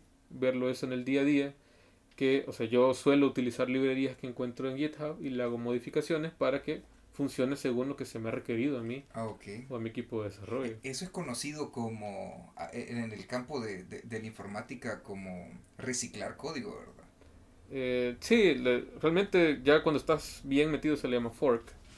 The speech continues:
Speaker 2: Fork, ah, ok.
Speaker 1: Pero, eh, sí, digamos que ya el, a nivel español podríamos decirlo
Speaker 2: <laughs>
Speaker 1: reciclar.
Speaker 2: Reciclado de código, sí.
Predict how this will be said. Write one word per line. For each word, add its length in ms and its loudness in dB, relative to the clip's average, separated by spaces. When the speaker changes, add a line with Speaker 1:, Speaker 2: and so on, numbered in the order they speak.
Speaker 2:
Fork, 360 -8
ah, 140 -4
ok. 60 -8
Speaker 1:
Pero, 400 2
eh, 160 -2
sí, 320 2
digamos 320 0
que 140 2
ya 120 6
el, 240 -2
a 60 -8
nivel 420 0
español 480 -6
podríamos 360 -2
decirlo 300 -4
Speaker 2:
<laughs> 0 -
Speaker 1:
reciclar. 420 0
Speaker 2:
Reciclado 760 -2
de 120 -8
código, 400 -6
sí. 260 -10